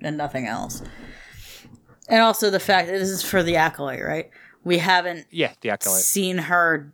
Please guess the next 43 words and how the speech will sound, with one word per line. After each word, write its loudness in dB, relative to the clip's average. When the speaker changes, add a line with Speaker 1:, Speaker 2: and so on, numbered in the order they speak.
Speaker 1:
in -6
anything. -14
You 6
know 6
what 6
I 2
mean? 0
Like, 4
any 4
of 6
the 4
set 0
photos, 4
any 0
of -2
the, -4
any, -4
you -2
know 2
what 4
I 4
mean? -6
Like, -6
that's 0
my -6
guess. -10
But -8
again, -8
I -10
don't, -12
I -20
don't -12
know. -10
But -6
we -10
shall -8
see. -10
And -6
Speaker 2:
Yep, 0
Speaker 1:
people -4
Speaker 2:
uh, -4
Speaker 1:
are -12
mad -6